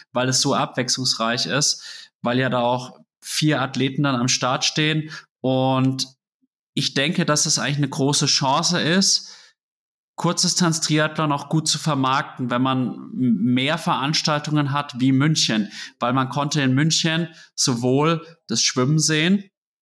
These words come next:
man konnte das Radfahren gut beobachten und beim Laufen konnte man auch alles beobachten, weil wenn man sich geschickt hingestellt hat, so wie ich jetzt, nämlich direkt am Olympiaberg, da konnte man eigentlich alles ideal beobachten und die Athleten eigentlich hautnah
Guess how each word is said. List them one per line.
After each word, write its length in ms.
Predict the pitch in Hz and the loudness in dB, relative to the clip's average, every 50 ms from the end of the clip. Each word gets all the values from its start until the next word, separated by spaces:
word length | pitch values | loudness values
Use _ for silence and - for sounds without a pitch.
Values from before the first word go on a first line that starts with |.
| _ _ _ _ _ _ - 127 | _ _ _ _ _ _ -4 -2
man 140 | 127 127 | -2 0
konnte 640 | 127 127 139 139 143 147 - 165 151 143 139 135 135 | 0 0 0 0 2 2 2 2 2 2 2 2 2
das 220 | 135 135 127 127 117 | 0 0 0 0 0
Radfahren 440 | 113 117 131 135 - - 160 151 | 0 -2 -2 -2 -2 -2 0 0
gut 220 | 143 151 147 151 - | 0 -2 -4 -2 -2
beobachten 640 | 135 104 117 143 147 151 151 147 - - 165 160 156 | 0 0 0 0 0 -2 -2 -4 -4 -2 0 0 0
und 160 | 131 135 131 | 0 0 0
beim 160 | 139 127 123 | 0 0 2
Laufen 400 | 120 120 123 135 147 - 156 139 | 2 2 2 0 0 -2 -4 -2
konnte 240 | - 147 135 131 143 | -2 -2 -2 0 0
man 160 | 139 131 117 | 0 0 0
auch 220 | 101 120 131 127 | 0 -2 -4 -4
alles 320 | - - 120 120 120 - - | -4 -4 -2 -2 -2 -2 -4
beobachten, 720 | 123 92 90 113 123 135 135 131 - - 156 156 147 156 - - - - _ - | -2 -2 -2 0 0 -2 -4 -6 -6 -4 -2 -2 -2 -4 -10 -16 -18 -16 _ -2
weil 300 | - 117 123 127 127 117 | 0 2 2 2 2 0
wenn 120 | 123 127 | 0 0
man 120 | 131 131 123 | 0 0 0
sich 160 | 127 120 - | 0 -2 0
geschickt 380 | - 131 - - 139 131 - | 0 -2 0 0 -2 -2 0
hingestellt 520 | 151 156 165 156 143 - - 123 120 127 131 | 0 2 2 2 0 0 0 0 -2 0 -2
hat, 140 | 135 123 127 | -2 -2 -2
so 160 | - 135 120 | -2 -2 0
wie 140 | 127 107 131 | 0 0 0
ich 100 | 131 - | 0 -2
jetzt, 400 | 135 131 131 - - - - - | -2 -2 0 0 -2 -2 -2 0
nämlich 320 | 117 117 120 123 117 - | 0 2 2 0 0 -4
direkt 320 | - 123 120 131 127 127 | -4 -2 -2 -4 -4 -2
am 100 | 139 135 | -2 0
Olympiaberg, 760 | 127 127 127 147 143 - 143 123 - 117 117 127 135 135 - - - - - - _ | 2 2 2 0 0 -2 -4 -4 -2 -2 -2 -2 -2 -4 -8 -18 -20 -20 -20 -14 _
da 120 | - 123 117 | -8 -6 -4
konnte 280 | - 135 131 131 139 | -2 -2 0 0 2
man 160 | 131 127 123 | 2 2 2
eigentlich 240 | 98 117 127 127 - | 2 0 0 -2 -2
alles 380 | - 120 123 131 127 - - - | -2 0 0 0 0 0 -2 -4
ideal 400 | 131 123 120 117 110 117 131 135 | -4 -2 0 0 0 0 0 -2
beobachten 800 | 127 120 87 113 135 131 120 117 117 - - - 127 131 131 | -2 -2 -2 -2 0 0 0 -2 -2 -4 -8 -4 -2 0 0
und 420 | 87 80 107 117 117 120 117 - - | 0 0 0 2 2 0 0 -2 -2
die 140 | 120 110 110 | 0 -2 -2
Athleten 420 | 117 - 113 117 131 131 127 120 | -2 -2 -2 -2 -2 -2 -4 -4
eigentlich 380 | 104 117 117 - 120 113 - - | -2 -4 -4 -4 -4 -4 -4 -2
hautnah 720 | 117 123 131 127 123 123 117 120 123 131 131 131 131 | -2 -2 -2 -2 -2 -2 0 0 2 0 0 -2 -4